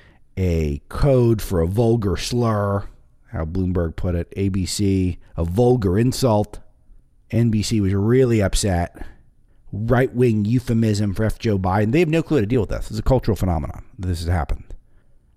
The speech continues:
And thanks to N B C for giving us Let's Go Brandon, with a reporter trying to convince us it was Let's Go Brandon. And, um, that was being chanted at a nascar event and not Let's,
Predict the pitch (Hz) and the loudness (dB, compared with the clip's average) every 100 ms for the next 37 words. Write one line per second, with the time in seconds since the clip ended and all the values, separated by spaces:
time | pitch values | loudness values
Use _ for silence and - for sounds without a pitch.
0 | - 101 98 123 120 120 - 110 104 98 | -6 -4 -2 0 0 -2 -2 0 2 0
1 | 92 131 98 85 87 107 107 90 - 87 | -2 0 0 -2 -2 0 0 -2 -2 -4
2 | - 87 73 117 104 67 69 82 - _ | -4 -4 0 0 0 -2 -6 -10 -16 _
3 | _ _ 98 85 87 80 78 - 92 82 | _ _ -6 -2 -2 -4 -4 -2 -2 -2
4 | 92 82 - 82 82 76 - 71 69 80 | -4 -4 -4 -6 -4 -6 -6 -6 -6 -6
5 | - - 76 82 80 78 69 - - - | -6 -6 -2 -2 -2 -4 -6 -10 -18 -20
6 | - - - - 78 76 73 69 - 82 | -20 -20 -16 -6 -4 -2 -4 -6 -8 -4
7 | 80 73 71 73 - 87 87 85 90 82 | -2 -2 -4 -6 -6 -2 -2 -2 -4 -4
8 | 101 95 87 78 85 90 - 80 69 73 | -4 -4 -2 -4 -2 -2 -2 -4 -4 -6
9 | - - - 85 87 85 - 80 - | -10 -14 -10 -6 -2 -2 -2 -6 -8